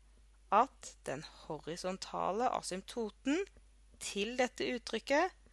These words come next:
jo, den finner vi når f av x er lik to, eller y er lik to om du vil.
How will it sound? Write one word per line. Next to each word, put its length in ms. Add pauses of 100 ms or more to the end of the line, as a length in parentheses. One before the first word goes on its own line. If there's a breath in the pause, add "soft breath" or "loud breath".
(680 soft breath)
jo, 140 (160)
den 180
finner 400
vi 120 (420)
når 180
f 220
av 100
x 160
er 140
lik 180
to, 80 (540)
eller 260
y 140 (100)
er 80
lik 220
to 100
om 140
du 80
vil. 160